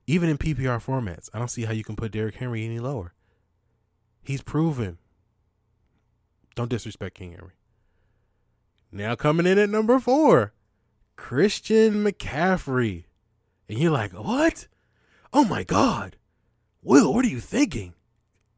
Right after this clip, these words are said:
He's the consensus number one running back in the league.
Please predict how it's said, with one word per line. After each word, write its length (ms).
He's 180
the 80
consensus 600
number 260
one 340
running 220
back 220
in 100
the 60
league. 460